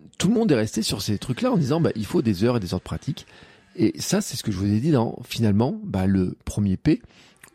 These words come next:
qui est celui de la préparation. Des heures et des heures d'entraînement, des heures de pratique. Mais il a donné une autre information qui est importante, c'est que pour avoir ces dix mille heures, il faut tellement de temps de pratique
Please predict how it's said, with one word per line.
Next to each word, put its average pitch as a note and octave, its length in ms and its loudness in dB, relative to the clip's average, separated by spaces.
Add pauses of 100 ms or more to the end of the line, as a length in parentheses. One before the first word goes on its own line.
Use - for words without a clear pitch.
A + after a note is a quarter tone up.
(220)
qui - 140 0
est C#3+ 140 0
celui B2 300 0
de D3 60 -2
la F2+ 80 0
préparation. F#2 580 -4 (120)
Des G2+ 280 -2
heures B2 180 2
et A#2 40 0
des F2 180 -6
heures A2 60 -2
d'entraînement, F#2+ 440 -2
des F#2 160 -2
heures F#2 60 0
de - 60 -16
pratique. - 380 -16 (500)
Mais D#3+ 240 4 (580)
il B2+ 140 2
a B2 80 4
donné C#3+ 460 2 (120)
une B2+ 140 0
autre C3+ 180 0
information A2+ 460 -2
qui G#2+ 100 -4
est F#2+ 40 -2
importante, C#3 480 -4
c'est C3 180 -4
que A#2+ 340 2
pour B2 160 -2
avoir E3 200 2
ces C3+ 120 -2
dix G2 140 -6
mille G2 140 2
heures, E3 180 -4 (160)
il G#2 80 -6
faut B2+ 140 0
tellement E3+ 580 2
de G#2+ 100 -2
temps G2+ 180 -2
de F#2+ 40 -2
pratique A#2 440 -6